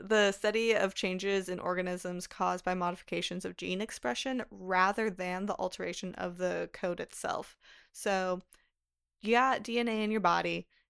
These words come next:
It's in all the cells in your body. And then that's, like, what you're made out of. And gene expression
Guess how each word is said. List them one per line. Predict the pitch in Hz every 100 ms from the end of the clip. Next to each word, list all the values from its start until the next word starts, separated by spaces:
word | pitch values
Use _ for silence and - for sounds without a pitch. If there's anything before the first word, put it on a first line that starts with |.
| -
It's | 180 -
in | 185 180
all | 180 190
the | 196
cells | 202 185
in | 185
your | 185
body. | 185 170 170 180 - _ _ -
And | 190 185
then | 180 180 180 175 175 - _ _ _
that's, | 185 185 -
like, | 185 180 - _ _ _ _ _ _ _ _ _ _ _ _
what | 196 185 190
you're | 185 185
made | 175 165
out | - -
of. | 92 190 - -
And | 185 185 180 180 180 180 - - _ _ -
gene | 180 208
expression | 208 - - 185 185 - 269 294 302